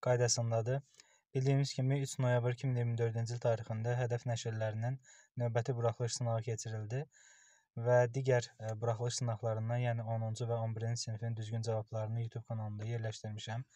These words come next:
Girib oradan düzgün cavablara baxa bilərsiniz. Bu gün isə doqquzuncu sinif üzrə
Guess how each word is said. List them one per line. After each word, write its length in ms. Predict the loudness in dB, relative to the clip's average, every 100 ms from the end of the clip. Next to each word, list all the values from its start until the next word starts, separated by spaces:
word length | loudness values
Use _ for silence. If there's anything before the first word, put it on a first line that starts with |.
| -20 -20 _
Girib 200 | -6 0 2
oradan 240 | 4 2
düzgün 320 | 0 -2 0 0
cavablara 400 | 0 -2 -6 -4
baxa 160 | -4 -4
bilərsiniz. 400 | -4 -4 -4 -4 _ -20 -20 _ -4
Bu 80 | 2
gün 220 | 4 2
isə 220 | 2 4 4 2
doqquzuncu 420 | -4 -2 -2 -2
sinif 240 | -2 -2 -4
üzrə 260 | -4 0